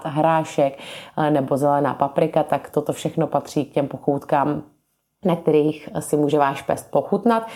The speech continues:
a zároveň vy nemusíte mít výčitky, že byste mu nějak ublížili. Vhodné je pro psy například i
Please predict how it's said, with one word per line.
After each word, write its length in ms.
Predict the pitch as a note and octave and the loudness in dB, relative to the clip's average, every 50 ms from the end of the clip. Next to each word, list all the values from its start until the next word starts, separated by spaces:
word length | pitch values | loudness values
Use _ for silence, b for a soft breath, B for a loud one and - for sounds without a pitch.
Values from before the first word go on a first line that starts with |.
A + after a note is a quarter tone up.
| B B B B | B B B B
a 140 | - D#3 C#3+ | 0 0 2
zároveň 600 | C3+ D#3 C#3+ C3+ C#3 D3 C#3+ D3 C#3+ C#3+ D3 D3 D#3 | 2 0 0 2 0 0 0 0 0 0 0 0 0
vy 100 | E3 D3 | 0 0
nemusíte 460 | C#3 B2+ C3 B2+ - - C#3 - C#3+ | 2 2 0 0 -2 -4 0 2 2
mít 180 | C3+ C3+ B2+ B2+ | 2 2 0 0
výčitky, 460 | C3+ C3 A#2+ - D3+ C3+ - - C3+ | -2 -2 -2 -2 -4 -2 -2 -2 -2
že 80 | C#3 C3+ | 0 -2
byste 260 | - C3+ - - C#3+ | -2 -2 -2 -2 0
mu 100 | C3+ C3 | 0 2
nějak 260 | C3 C3 C3 C3+ C3 | 0 0 0 -2 -2
ublížili. 520 | C3 B2+ - C#3 C3 C3 C3+ C3+ C3 B2+ B B B B B B B B B | -4 -2 0 0 0 0 0 0 0 -2 B B B B B B B B B
Vhodné 560 | - D#3+ D3+ E3 F3+ E3 E3+ E3 D#3+ D#3 D#3 D#3 | -2 2 4 4 4 4 4 2 2 2 2 2
je 120 | - D#3+ D3+ | 2 2 2
pro 200 | - - D3+ C#3 | 2 0 0 0
psy 480 | - - - - D#3 C#3+ C#3 C#3 C3+ D#3 | -2 -6 -2 0 2 4 4 4 2 2
například 920 | D3+ C#3+ C#3+ - - - D3 C3+ - - D3+ C#3+ C#3+ C#3 C3+ C3+ C3+ - - | 0 -2 -2 -4 -4 -2 -2 -2 -2 -2 0 2 4 4 2 0 0 -6 -6
i 420 | - - D#3 D3 C#3 C3+ C3+ C3 | -2 0 2 2 2 2 2 2